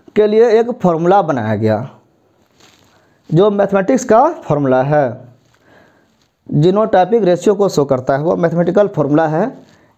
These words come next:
ए एक्स प्लस बी वाई per whole square, a plus b per whole square पढ़ते हैं ना, क्या फॉर्मूला है, ए स्क्वायर प्लस टू ए बी प्लस बी स्क्वायर, है ना। वो फॉर्मूला यहाँ पर कैसे सेट होता है, इसको दिखाया है।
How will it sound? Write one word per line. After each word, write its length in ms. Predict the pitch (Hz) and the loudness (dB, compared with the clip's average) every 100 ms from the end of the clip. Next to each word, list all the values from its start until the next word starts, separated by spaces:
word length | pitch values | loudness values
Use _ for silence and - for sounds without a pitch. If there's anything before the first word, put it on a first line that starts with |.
| _ 190 | _ 2
ए 200 | 208 190 | 2 4
एक्स 240 | 196 190 | 0 0
प्लस 340 | - 190 202 147 | -2 0 0 0
बी 220 | 143 214 | 0 2
वाई 500 | 202 202 262 302 - _ _ _ - | 2 2 0 -4 -18 _ _ _ -2
per 120 | 214 254 | 0 0
whole 320 | 151 151 143 | 0 0 0
square, 400 | 127 165 170 135 92 - - _ _ _ - | -2 2 2 2 -4 -16 -20 _ _ _ 0
a 140 | 190 196 | 0 2
plus 240 | 190 180 | 0 2
b 120 | 190 | 0
per 80 | 190 | 0
whole 120 | 190 | 0
square 200 | 185 190 | 2 0
पढ़ते 200 | 196 185 | 0 0
हैं 140 | 202 143 | 0 0
ना, 140 | 156 127 - - _ | 0 -2 -6 -20 _
क्या 100 | 190 185 | -2 0
फॉर्मूला 340 | 160 143 120 | 2 2 2
है, 260 | 107 110 117 _ _ _ _ - | -2 -6 -10 _ _ _ _ -2
ए 240 | 165 170 156 | 2 2 0
स्क्वायर 480 | 156 151 151 151 147 | 0 0 2 0 0
प्लस 300 | 135 135 - | 0 0 0
टू 140 | 175 180 | 2 4
ए 120 | 160 | 4
बी 220 | 143 151 143 | 2 0 0
प्लस 280 | - 127 123 | 0 -2 0
बी 220 | 120 101 | -2 -2
स्क्वायर, 300 | - 117 123 | -2 -2 0
है 100 | 202 | 0
ना। 140 | 196 131 - _ _ - - | 0 -4 -10 _ _ -20 -2
वो 120 | 165 185 175 | -2 0 -2
फॉर्मूला 300 | 165 175 180 | -2 0 0
यहाँ 220 | 170 170 | 0 0
पर 140 | 208 208 | -2 0
कैसे 300 | 131 143 151 | -2 0 0
सेट 240 | 175 165 | 0 -2
होता 200 | 147 180 | -2 -2
है, 200 | 165 208 - _ _ _ _ _ _ - | -4 -10 -18 _ _ _ _ _ _ -4
इसको 260 | 156 - 147 | -4 0 -2
दिखाया 380 | 123 120 113 110 | -2 -2 0 -2
है। 200 | 117 | -6